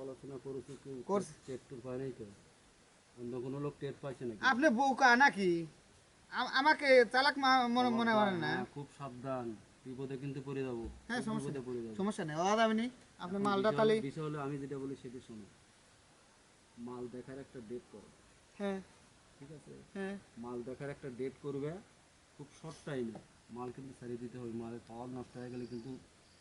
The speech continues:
Speaker 1: দাম থাকবে না, মূল্য থাকবে না।
Speaker 2: হুম।
Speaker 1: মালের পাওয়ার কিন্তু বেশি দিন তো মাটির তলে, মাটির তলে ছিল
Speaker 2: তাহলে
Speaker 1: যতদিন, ততদিন পাওয়ার ভালো ছিল। আর এখন উপরে তোলা হয়েছে, মালের পাওয়ার কিন্তু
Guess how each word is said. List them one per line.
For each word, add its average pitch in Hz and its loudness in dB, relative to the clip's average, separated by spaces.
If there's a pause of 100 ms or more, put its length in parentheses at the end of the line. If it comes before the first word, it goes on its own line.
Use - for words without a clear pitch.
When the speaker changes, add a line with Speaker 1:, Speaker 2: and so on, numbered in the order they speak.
(280)
Speaker 1:
দাম 117 -8
থাকবে 117 -10
না, 110 -10 (100)
মূল্য 120 -4 (100)
থাকবে 107 -14
না। 80 -20
Speaker 2:
হুম। - -20
Speaker 1:
মালের 135 -6
পাওয়ার 135 -2
কিন্তু 139 -6
বেশি 127 -8
দিন 131 -6 (120)
তো 127 -8 (100)
মাটির 135 -6
তলে, 139 -8
মাটির 127 -8
তলে 143 -8
ছিল 143 -8 (120)
Speaker 2:
তাহলে 247 4
Speaker 1:
যতদিন, 147 0
ততদিন 131 -6
পাওয়ার 131 -4
ভালো 135 -4
ছিল। 131 -6 (680)
আর 123 -4
এখন 139 -6 (460)
উপরে 147 -2 (160)
তোলা 147 -4
হয়েছে, 123 -6 (200)
মালের 120 -6
পাওয়ার 127 -6
কিন্তু 147 -8